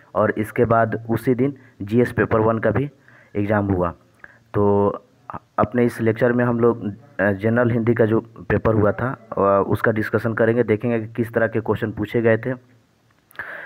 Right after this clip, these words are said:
तो सबसे पहले friends मैं बता दूं कि जो सामान्य हिंदी का जो paper होता है ये क्वाली-, qualifying paper होता है, जिसमें आपको सौ में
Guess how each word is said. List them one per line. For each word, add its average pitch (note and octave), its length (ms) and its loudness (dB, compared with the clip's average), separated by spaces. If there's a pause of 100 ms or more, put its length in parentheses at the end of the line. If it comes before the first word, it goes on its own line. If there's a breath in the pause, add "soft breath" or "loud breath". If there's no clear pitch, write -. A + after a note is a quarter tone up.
(180 loud breath)
तो A2+ 80 2
सबसे A#2 280 0
पहले C3 440 4
friends B2 500 -2
मैं A#2+ 120 0
बता A#2 280 2
दूं B2+ 160 0
कि B2 460 2
जो A#2 460 2
सामान्य A#2+ 400 0
हिंदी A#2 180 0
का A#2 120 2
जो G#2+ 120 0
paper A2 340 0
होता A2+ 260 0
है A#2+ 220 -2
ये A2 140 0
क्वाली-, A2 320 0 (240)
qualifying A2 440 2
paper A2+ 320 0
होता A#2 280 2
है, C3 160 -4 (440 loud breath)
जिसमें A2+ 360 -2
आपको A#2 480 2 (680 loud breath)
सौ B2+ 180 4
में C#3 260 0